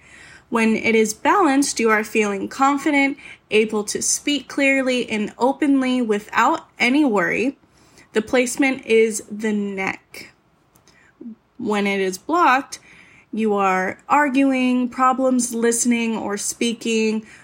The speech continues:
trouble expressing feelings, gossiping, harsh words towards others.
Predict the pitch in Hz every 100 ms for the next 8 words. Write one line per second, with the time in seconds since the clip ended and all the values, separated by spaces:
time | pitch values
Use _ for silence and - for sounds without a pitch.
0 | _ - 262 233 240 233 - - 226 226
1 | 226 214 214 208 - 233 233 226 220 220
2 | 214 208 208 208 214 226 220 214 208 208
3 | 208 226 226 226 - - 208 208 202 196
4 | - - 190 180 185 - - 190 185 -
5 | 240 - -